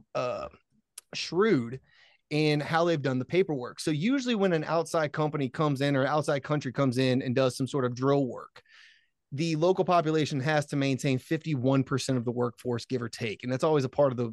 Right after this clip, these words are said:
the requirements. Dude, China somehow found a way to loophole it to where they can bring ninety-nine percent of the manpower in and the host country just gets fucked. And they're grateful for it somehow.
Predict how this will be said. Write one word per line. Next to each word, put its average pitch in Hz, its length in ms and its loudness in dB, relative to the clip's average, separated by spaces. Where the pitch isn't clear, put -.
the 123 80 -4
requirements. 117 520 -2
Dude, 185 160 -2
China 240 340 0
somehow 214 320 2
found 185 300 2
a 170 40 2
way 170 100 2
to 139 80 2
loophole 139 460 0
it 127 80 -8
to 139 80 -4
where 139 160 0
they 135 180 2
can 190 180 0
bring 147 220 2
ninety-nine 147 600 2
percent 135 340 -2
of 123 100 -4
the 123 60 -4
manpower 127 600 0
in 120 300 0
and 135 140 0
the 127 340 2
host 170 400 2
country 165 340 -2
just 139 200 -6
gets 131 160 -6
fucked. - 340 -10
And 131 380 0
they're 143 120 4
grateful 139 380 -4
for 107 220 -10
it - 80 -16
somehow. 113 320 -12